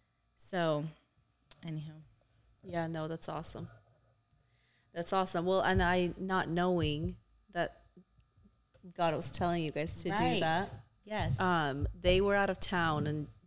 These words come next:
Speaker 2: Jenna asked me if I would preach. And you guys, literally, I'm like, "Lord, what do you want me to preach about?"
Speaker 1: Yeah.
Speaker 2: I got the sermon done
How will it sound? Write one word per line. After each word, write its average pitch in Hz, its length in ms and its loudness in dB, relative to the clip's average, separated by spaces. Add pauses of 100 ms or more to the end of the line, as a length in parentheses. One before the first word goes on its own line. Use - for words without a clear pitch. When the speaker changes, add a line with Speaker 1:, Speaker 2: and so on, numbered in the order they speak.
(220)
Speaker 2:
Jenna 165 260 2
asked 151 280 0
me 160 100 -4
if - 160 -8
I 143 120 -2
would 143 180 -6
preach. 220 380 -4 (880)
And 190 100 2
you 190 60 4
guys, 190 220 4
literally, 175 380 4
I'm 180 140 0
like, 165 280 -4
"Lord, 180 380 -8
what 180 80 -18
do 180 60 -18
you 185 60 -16
want 180 120 -6
me 170 60 -2
to - 120 -6
preach - 260 -4
about?" - 360 -6
Speaker 1:
Yeah. - 80 -14 (220)
Speaker 2:
I 190 220 2
got 196 360 0
the 196 80 -2
sermon 175 680 0
done 156 540 -2